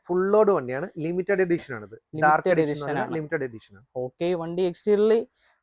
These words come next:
Speaker 2: ബ്ലാക്ക് കളർ വണ്ടിയാണ്. വലിയ സ്ക്രാച്ചുകൾ കാര്യങ്ങളൊന്നും വണ്ടിയിൽ വലുതായിട്ടില്ലെന്ന് തന്നെ പറയാം. ടയർ കണ്ടീഷൻ ഒക്കെ ആണേലും കിലോമീറ്റർ എത്രയാണ് ഓടിയിട്ടുള്ളത്?
Speaker 1: ഇത് പതിനാലായിരത്തി എണ്ണൂറ് കിലോമീറ്റർ ഓടിയിട്ടുള്ളൂ.
Speaker 2: ആ.
Speaker 1: അതുകൊണ്ട് തന്നെ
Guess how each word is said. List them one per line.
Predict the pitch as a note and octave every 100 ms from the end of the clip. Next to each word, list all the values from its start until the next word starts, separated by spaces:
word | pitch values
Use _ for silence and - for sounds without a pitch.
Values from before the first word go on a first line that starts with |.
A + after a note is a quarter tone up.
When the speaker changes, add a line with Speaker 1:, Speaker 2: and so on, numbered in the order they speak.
| -
Speaker 2:
ബ്ലാക്ക് | E3+ F3+ G#3
കളർ | G3+
വണ്ടിയാണ്. | G3+ F#3+ F3 D#3 E3 - _ _ _ _
വലിയ | D3+ D#3+ E3+
സ്ക്രാച്ചുകൾ | D#3+ D#3 F3+ F3+
കാര്യങ്ങളൊന്നും | F3+ E3+ F3 E3+ F3 F3
വണ്ടിയിൽ | F3 E3+ E3+ E3+
വലുതായിട്ടില്ലെന്ന് | E3+ E3 D#3+ D#3 D3+ D#3
തന്നെ | D#3 D#3
പറയാം. | C#3+ D3 F#3+
ടയർ | D#3+ D#3
കണ്ടീഷൻ | E3 E3 E3 E3+
ഒക്കെ | D#3
ആണേലും | D#3 D3+ D#3+ G3+ -
കിലോമീറ്റർ | A3 A#3 A#3+ F#3+
എത്രയാണ് | E3 C3+ B2+
ഓടിയിട്ടുള്ളത്? | B2+ B2 A2+ A2+ G#3+
Speaker 1:
ഇത് | F3+ G3 -
പതിനാലായിരത്തി | F3 F#3 F#3+ G3+ G3+ G3+ G#3+
എണ്ണൂറ് | F#3 F#3 G3
കിലോമീറ്റർ | F3+ D3 C#3+ C#3
ഓടിയിട്ടുള്ളൂ. | D#3 B2+ A#2+ C3 E3 - -
Speaker 2:
ആ. | D3
Speaker 1:
അതുകൊണ്ട് | D3 D#3+ F3+ G3
തന്നെ | F#3